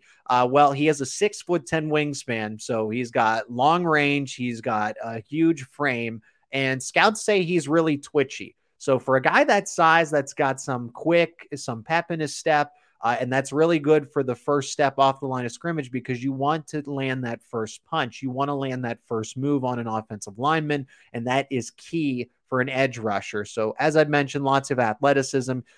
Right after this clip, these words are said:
You can see that from being a multi-sport athlete. You can see that from his pure size,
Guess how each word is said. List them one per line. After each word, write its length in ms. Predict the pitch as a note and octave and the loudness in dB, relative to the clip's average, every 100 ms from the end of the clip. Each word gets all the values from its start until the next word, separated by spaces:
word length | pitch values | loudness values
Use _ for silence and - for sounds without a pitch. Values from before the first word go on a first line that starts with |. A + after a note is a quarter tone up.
| _ - | _ -6
You 120 | B2+ | -4
can 160 | - | -6
see 280 | A2 - D3 | -10 -4 0
that 260 | C#3 C3+ - | 2 2 0
from 160 | B2 | -4
being 220 | B2 A#2+ A#2 | -2 -2 0
a 40 | |
multi-sport 720 | A#2+ C#3 - C#3+ - C#3+ C3 | 0 0 0 -2 -2 0 2
athlete. 520 | B2+ C3 C3 C3 C3 | 2 0 -2 -4 -4
You 80 | B2 | -6
can 120 | A#2 | -10
see 220 | G#2+ - B2 | -10 -6 -2
that 240 | A#2+ A2+ | -2 -4
from 160 | A#2+ G#2+ | -8 -8
his 140 | G#2 | -10
pure 280 | - - G#2 | -10 -8 -8
size, 600 | - D#3+ D3+ D3+ D3+ C#3 | -2 2 4 6 4 0